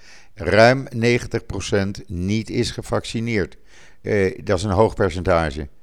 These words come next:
Van de ernstig zieken hebben er acht twee vaccinaties gehad. En de andere twee hebben een aanvullende, eh, derde v-, vaccinatie gekregen. Maar hebben ook een onderliggende,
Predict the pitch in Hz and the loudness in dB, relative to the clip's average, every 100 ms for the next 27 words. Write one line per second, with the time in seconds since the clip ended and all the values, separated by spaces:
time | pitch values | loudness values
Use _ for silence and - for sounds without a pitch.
0 | - - - - - 98 - 139 139 - | -20 -20 -20 -6 -2 -2 2 2 2 0
1 | 117 - 104 - 131 156 - - - 110 | -4 -4 -4 -2 -2 -4 -16 -20 -2 2
2 | 107 104 107 85 - 139 131 - - - | 2 2 0 -2 0 2 2 0 -12 -2
3 | 127 120 - 123 - 127 117 117 - - | 2 2 2 0 -2 2 2 2 -6 -4
4 | 110 120 139 - - - - - - 110 | 0 0 -2 -8 -20 -20 -20 -20 -12 -2
5 | 104 123 135 120 - 120 117 - 104 107 | 2 2 4 2 4 6 6 6 0 0
6 | 101 95 110 113 113 95 98 95 95 92 | 0 0 2 2 2 0 2 4 4 2
7 | - 107 98 90 90 87 110 104 - - | -4 -2 0 0 0 2 2 2 -2 -10
8 | - - - - - - 104 101 92 95 | -12 -14 -6 -4 -4 -4 -2 -2 -2 -6
9 | 107 - 104 95 90 107 - - - - | -8 -2 0 0 -2 -8 -10 -20 -20 -20
10 | - - 95 101 110 101 101 - 110 98 | -20 -12 2 2 4 2 2 4 4 2
11 | - - 98 - 107 98 98 87 92 87 | -2 -4 -2 -2 0 2 2 2 0 2
12 | 87 87 | 2 0